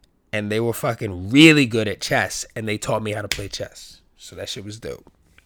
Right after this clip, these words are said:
And we all made fun of each other, which was, which was, like, to me, I feel like if I'm gonna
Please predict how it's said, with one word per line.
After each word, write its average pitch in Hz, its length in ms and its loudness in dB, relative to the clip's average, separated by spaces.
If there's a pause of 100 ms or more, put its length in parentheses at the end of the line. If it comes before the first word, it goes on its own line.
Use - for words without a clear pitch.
(1400)
And 131 100 -4
we 156 120 6
all 151 160 6
made 147 240 4
fun 147 240 2
of 120 100 -2
each 117 220 -4
other, 101 220 -6
which 104 260 -8
was, 95 160 -8 (520)
which 120 260 -8
was, 127 180 -4
like, 120 180 -8
to - 160 8
me, 175 520 0 (880)
I 151 100 0
feel 180 260 2
like 165 220 2
if 151 140 -2
I'm 185 220 -2
gonna 185 580 0